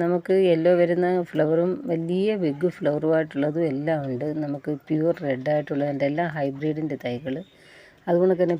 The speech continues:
പീനട്ട് ബട്ടർ, പീനട്ട് ബട്ടറിൻ്റെ നല്ല ഹെൽത്തി ആയിട്ടുള്ള തൈയാണ് നമുക്കുള്ളത്. പീനട്ട് ബട്ടറിൻ്റെ അതുപോലെ ഒരു ഇന്തോനേഷ്യൻ പ്ലാന്റ്, ഒരു ഇന്തോനേഷ്യൻ പ്ലാന്റാണിത്.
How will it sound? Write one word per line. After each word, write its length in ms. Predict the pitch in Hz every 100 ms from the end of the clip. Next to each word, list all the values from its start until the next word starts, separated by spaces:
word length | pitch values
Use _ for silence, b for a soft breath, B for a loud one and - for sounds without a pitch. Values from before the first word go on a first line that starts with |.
| 170
പീനട്ട് 380 | 170 180 175 165
ബട്ടർ, 260 | 156 - 120 -
പീനട്ട് 340 | 170 180 185 175
ബട്ടറിൻ്റെ 440 | 190 190 185 180 180
നല്ല 160 | 160 147 147
ഹെൽത്തി 320 | 147 135 - 165
ആയിട്ടുള്ള 360 | 165 170 156 160 139
തൈയാണ് 480 | 131 135 135 139 170 170
നമുക്കുള്ളത്. 600 | 156 - 127 127 143 180 233 B B B B B B _ -
പീനട്ട് 360 | 175 156 151 -
ബട്ടറിൻ്റെ 540 | 147 - 143 151 165 170 - _ _ 226
അതുപോലെ 500 | 160 160 170 170 185 185 - 175
ഒരു 140 | 165 165 151
ഇന്തോനേഷ്യൻ 680 | 151 165 180 185 180 - 190 170
പ്ലാന്റ്, 400 | 151 139 135 143 151
ഒരു 100 | 160 175
ഇന്തോനേഷ്യൻ 540 | 165 170 185 190 - 196
പ്ലാന്റാണിത്. 680 | 175 156 156 151 143 135 147